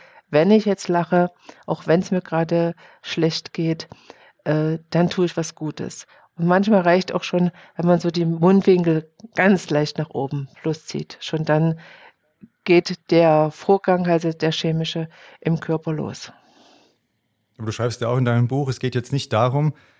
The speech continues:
Speaker 2: dass wir krampfhaft alle unangenehmen Gefühle irgendwie
Speaker 1: Mhm.
Speaker 2: wegdrücken. Das wäre auch schlecht, die soll man schon zulassen.
Speaker 1: Ja.
Speaker 2: Sondern worum geht's genau bei dem Lach-Yoga dann?
Speaker 1: Mhm.
Speaker 2: Nochmal.
Speaker 1: Also ich, äh,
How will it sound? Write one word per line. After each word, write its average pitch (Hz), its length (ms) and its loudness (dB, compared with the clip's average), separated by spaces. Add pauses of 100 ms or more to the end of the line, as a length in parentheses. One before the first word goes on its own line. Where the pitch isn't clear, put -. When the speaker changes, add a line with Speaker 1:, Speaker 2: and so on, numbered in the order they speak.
(140)
Speaker 2:
dass - 200 -4
wir 110 100 -4
krampfhaft 120 520 -4
alle 117 160 -2
unangenehmen 113 540 0
Gefühle 143 520 -6
irgendwie 131 280 -2
Speaker 1:
Mhm. 180 320 2
Speaker 2:
wegdrücken. 143 440 -4
Das 110 140 -8
wäre 104 240 -2
auch 123 140 -4
schlecht, 135 360 -6
die 117 40 -8
soll 110 160 -4
man 110 120 -2
schon 123 220 -6
zulassen. 143 600 -4 (200)
Speaker 1:
Ja. 185 240 4
Speaker 2:
Sondern 117 240 0
worum 123 240 0
geht's 120 220 -4
genau 113 300 -2
bei 113 120 0
dem 104 160 -6
Lach-Yoga 98 500 -6
dann? 85 240 -12 (220)
Speaker 1:
Mhm. 208 340 -4 (420)
Speaker 2:
Nochmal. 95 260 -6
Speaker 1:
Also 170 300 -4 (520)
ich, - 340 -2 (140)
äh, 180 380 -4